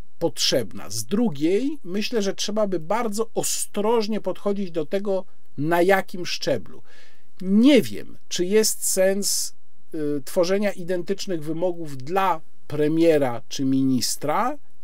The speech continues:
i dla radnego czy, nie wiem, wójta gminy i jego bliskich również. Sprawa jest, ym,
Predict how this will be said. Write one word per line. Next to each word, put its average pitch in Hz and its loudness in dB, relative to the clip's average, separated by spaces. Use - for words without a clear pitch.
i 294 0
dla 208 2
radnego 180 4
czy, 156 -2
nie 147 2
wiem, 107 -2
wójta 170 2
gminy 151 0
i 185 4
jego 160 4
bliskich 202 0
również. 113 -2
Sprawa 302 2
jest, 233 0
ym, 170 0